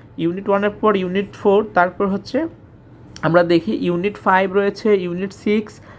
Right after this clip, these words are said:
ইউনিট সেভেন, ইউনিট এইট, নামগুলো দেখতে পাচ্ছ, রিলেশনশিপস, তারপর হচ্ছে তোমার ইউথফুল অ্যাচিভার্স, ড্রিমস, তারপর এডুকেশন অ্যান্ড লাইফ। So, ইউনিট ওয়ান, তারপরে হচ্ছে ইউনিট ওয়ান, ফোর, ফাইভ, সিক্স, সেভেন, এইট। আগে কিন্তু আমাদের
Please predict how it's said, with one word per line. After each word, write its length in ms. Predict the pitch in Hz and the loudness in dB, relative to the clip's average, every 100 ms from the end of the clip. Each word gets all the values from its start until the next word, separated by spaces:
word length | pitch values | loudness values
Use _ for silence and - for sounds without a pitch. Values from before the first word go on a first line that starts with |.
| - | -4
ইউনিট 360 | 175 170 185 202 | 2 2 2 -2
সেভেন, 540 | - 202 190 208 214 196 | 2 2 2 0 -2 -4
ইউনিট 460 | 170 170 196 202 - | -2 -2 -2 -4 -4
এইট, 260 | 180 208 226 | 0 0 -2
নামগুলো 380 | 196 196 185 180 | 0 0 2 -2
দেখতে 140 | 190 | -2
পাচ্ছ, 180 | 208 196 | -4 -4
রিলেশনশিপস, 840 | 185 170 175 185 175 - 190 180 - | 0 2 2 0 -6 -2 -2 -2 -2
তারপর 300 | 170 - 170 | -2 2 2
হচ্ছে 300 | 170 - 175 | 2 -4 -4
তোমার 280 | 170 165 165 - - - | 0 0 0 -4 -20 -8
ইউথফুল 400 | - 175 185 - | 0 0 0 -2
অ্যাচিভার্স, 680 | 180 170 190 175 175 175 165 | 0 0 0 2 4 4 -2
ড্রিমস, 500 | 143 165 175 185 180 - | 0 0 2 -2 -6 -6
তারপর 220 | 165 160 | -6 -2
এডুকেশন 420 | 170 165 165 170 190 | -4 -2 -2 -2 -2
অ্যান্ড 220 | 175 160 | -2 2
লাইফ। 260 | 160 180 208 - - - - | 2 2 -2 -14 -20 -20 -4
So, 60 | 185 | -2
ইউনিট 440 | 190 190 233 226 | 0 -2 -2 0
ওয়ান, 360 | 185 190 214 285 - - | 4 4 2 -4 -12 -6
তারপরে 420 | 170 165 190 190 | -4 -2 -2 -2
হচ্ছে 480 | 185 185 - - 208 226 226 - - | -2 -4 -6 0 2 2 -2 -6 -4
ইউনিট 340 | 160 170 202 | 0 0 -2
ওয়ান, 360 | 190 175 196 247 | 2 4 2 0
ফোর, 440 | 240 - 190 220 277 - - - - - | -4 0 4 2 0 -8 -20 -20 -10 2
ফাইভ, 220 | 175 208 208 - | 4 2 -2 -6
সিক্স, 200 | 214 208 | -6 -4
সেভেন, 300 | - 208 180 - | 2 2 2 -2
এইট। 280 | 147 127 - - - - - - - - - | -4 -6 -8 -20 -20 -20 -20 -20 -20 -10 0
আগে 220 | 165 180 | 2 2
কিন্তু 320 | 175 208 233 | -2 0 2
আমাদের 400 | 240 208 208 214 | 4 2 0 -2